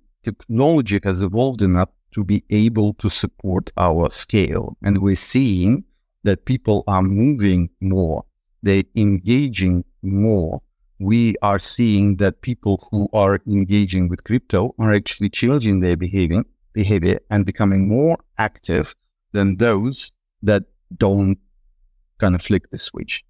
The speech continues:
that don't go into crypto. So definitely working to solve the problem and inadvertently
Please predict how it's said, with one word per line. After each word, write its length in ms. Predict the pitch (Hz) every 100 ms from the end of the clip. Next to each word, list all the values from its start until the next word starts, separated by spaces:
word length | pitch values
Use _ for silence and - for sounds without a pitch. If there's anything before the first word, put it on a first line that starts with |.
| _ _ _ _ -
that 140 | 90 90 -
don't 320 | 110 98 90
go 280 | 85 92 85
into 200 | 85 - -
crypto. 320 | 85 - - - _ _ _ _
So 300 | - 110 104 - 95
definitely 800 | 95 151 - 131 113 113 107 101 _ _
working 680 | 98 120 131 - 90 120 190 _ _ _ _ _
to 500 | - 120 117 113 117 - _ _ _
solve 420 | - - 127 143 127
the 80 |
problem 540 | 117 123 120 165 214 240 -
and 300 | 120 113 110 _ _
inadvertently 1040 | 131 131 123 107 120 147 131 110 101 110